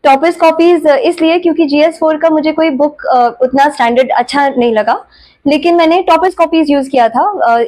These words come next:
ये समझने के लिए कि ethics में क्या required है और कैसे answer writing करनी चाहिए। Optional में, जैसा कि मैंने कहा, अ, विभाष झा सर की coaching और उनके notes, उनके lectures,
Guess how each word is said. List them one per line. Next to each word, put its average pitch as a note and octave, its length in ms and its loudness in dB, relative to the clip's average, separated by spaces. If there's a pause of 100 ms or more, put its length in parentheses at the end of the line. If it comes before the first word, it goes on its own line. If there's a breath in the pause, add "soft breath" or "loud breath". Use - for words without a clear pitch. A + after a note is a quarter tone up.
ये C#4 140 0
समझने C#4 380 0
के C4 100 -2
लिए B3 160 0
कि F4 140 -2
ethics C4 380 -2
में D4 160 -2
क्या B3+ 140 2
required A#3 440 0
है E4 120 0
और E4+ 140 -2
कैसे A#3+ 260 -4
answer G#3+ 240 -4
writing G3+ 280 -4
करनी F3+ 220 -4
चाहिए। F3 340 -10 (680)
Optional C#4 340 2
में, F4 140 2
जैसा D4 240 2
कि D4 120 0
मैंने C#4+ 220 0
कहा, D4 440 -2 (100)
अ, A#3+ 100 2
विभाष B3 460 0
झा C4 180 2
सर C4+ 260 2
की C4+ 160 -2
coaching C4+ 440 -2
और C4 140 0
उनके B3+ 220 -2
notes, B3+ 420 -2
उनके B3+ 300 -2
lectures, A#3+ 500 -2